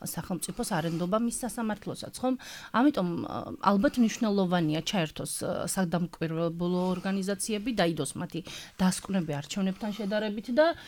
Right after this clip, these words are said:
ა, რა, გადაწყდება თუ არა ამ იურიდიული დოკუმენტის საფუძველზე, მერე თუ ჩასატარებელია, სავარაუდოდ უნდა, რა თქმა უნდა, უნდა ჩატარდეს, თუ კი ჩასატარებელია, ხო? ამას ახლა მე ასე მე არც დამკვირვებელი ვყოფილ ვარ, არც მოსამართლე, ა,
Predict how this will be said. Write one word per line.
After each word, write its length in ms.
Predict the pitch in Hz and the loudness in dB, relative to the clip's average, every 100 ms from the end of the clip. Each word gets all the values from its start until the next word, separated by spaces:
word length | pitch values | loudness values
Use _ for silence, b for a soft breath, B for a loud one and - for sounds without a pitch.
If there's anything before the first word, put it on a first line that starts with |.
| B B | B B
ა, 180 | - 165 | -2 2
რა, 200 | 175 190 - - - - | 6 6 4 0 -4 -4
გადაწყდება 800 | 180 190 214 214 - 202 196 185 | 6 8 8 6 4 4 6 4
თუ 160 | 180 196 | 2 2
არა 220 | 165 156 | 2 4
ამ 140 | 165 160 | 2 2
იურიდიული 680 | 165 185 185 160 190 156 147 80 | 4 6 6 6 4 2 0 -2
დოკუმენტის 600 | 165 - 175 165 - - | -4 -2 -2 -2 -2 -6
საფუძველზე, 640 | 165 - 165 190 196 277 | -6 -10 -4 -2 2 4
მერე 380 | 254 175 175 254 254 | 6 6 4 2 0
თუ 280 | - 180 170 - 170 | -2 -2 -2 -6 -6
ჩასატარებელია, 960 | - 180 180 - 175 175 180 196 247 269 B B | -4 -6 -6 -4 -2 -2 -4 -2 -2 -4 B B
სავარაუდოდ 640 | - 240 214 202 202 254 | 0 4 6 4 4 2
უნდა, 180 | 190 170 214 | 4 2 2
რა 160 | 165 160 | 0 -2
თქმა 160 | 202 | 0
უნდა, 140 | 185 220 | 0 0
უნდა 160 | 165 | -2
ჩატარდეს, 520 | 190 151 - - - - | -4 -4 -4 -6 -8 -10
თუ 100 | - | -8
კი 120 | 143 | -8
ჩასატარებელია, 720 | - 151 - 160 151 - - | -10 -10 -6 -4 -2 -4 -4
ხო? 120 | - 226 B B | -2 -4 B B
ამას 260 | - 190 185 | 2 2 4
ახლა 240 | 185 165 | 0 -2
მე 260 | 165 170 175 170 | 0 2 2 2
ასე 280 | 165 - 165 - - - - - B B | 0 -2 -4 -6 -12 -16 -16 -16 B B
მე 100 | 165 | -8
არც 120 | - | -4
დამკვირვებელი 580 | 165 160 170 160 170 170 | -4 -4 -2 0 0 -2
ვყოფილ 340 | - 175 190 | -2 -2 0
ვარ, 160 | 170 160 | 2 2
არც 180 | 156 - 185 | 2 0 0
მოსამართლე, 580 | 156 - 170 175 240 | 0 0 0 -2 0
ა, 140 | 233 | 0